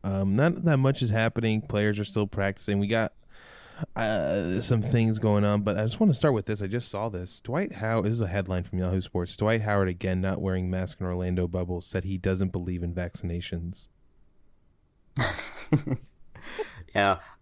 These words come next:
Speaker 2: I need the Dwight Howard, Kyrie Irving, Nick Cannon podcast right now.
Speaker 1: I'm, wait, I'm watching this I G live with Dwight Howard. Hold on.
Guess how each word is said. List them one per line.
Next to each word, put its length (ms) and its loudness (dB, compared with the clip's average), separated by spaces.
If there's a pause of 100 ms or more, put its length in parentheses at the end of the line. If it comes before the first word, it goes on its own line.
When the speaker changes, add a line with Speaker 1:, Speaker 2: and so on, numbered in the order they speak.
Speaker 2:
I 260 8
need 500 2
the 80 2
Dwight 380 4
Howard, 400 4
Kyrie 380 4
Irving, 380 0
Nick 180 -2
Cannon 300 -2
podcast 680 -2 (300)
right 360 2
now. 300 0 (1120)
Speaker 1:
I'm, 340 -4
wait, 260 -4
I'm 100 -6
watching 260 -6
this 200 -8
I 160 -6
G 360 -8
live 580 -6
with 120 -12
Dwight 240 -8
Howard. 360 -8
Hold 200 -8
on. 220 -8